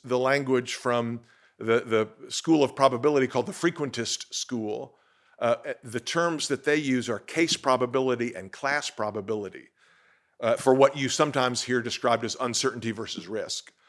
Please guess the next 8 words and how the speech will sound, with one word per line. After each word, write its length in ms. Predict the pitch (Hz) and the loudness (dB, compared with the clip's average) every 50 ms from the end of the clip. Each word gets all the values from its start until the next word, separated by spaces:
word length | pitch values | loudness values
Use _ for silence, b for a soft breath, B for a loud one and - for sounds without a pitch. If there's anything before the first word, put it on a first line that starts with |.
| b b b | b b b
So 180 | - - 151 | 2 4 4
true 380 | 139 139 - - 226 247 247 208 | 4 4 0 -2 -2 4 4 4
uncertainty 840 | 170 156 139 - - 175 175 175 170 131 - 139 131 127 123 120 - b b b b b b b | 4 4 2 -2 -2 -2 -4 -4 -6 -6 -4 -4 -4 -4 -4 -6 -10 b b b b b b b
describes, 560 | 123 127 120 - - 160 151 147 135 123 120 - _ - | -4 -4 -2 0 4 4 4 4 4 0 -6 -16 _ -16
uh, 60 | 143 - | -10 -6
situations 640 | - - 175 170 - 160 156 151 143 - 143 135 117 | -2 -2 -2 0 0 0 0 0 0 -2 -6 -6 -2
where 280 | 120 135 131 127 120 B B B | 0 2 2 2 0 B B B
we, 180 | - 151 165 | 0 0 0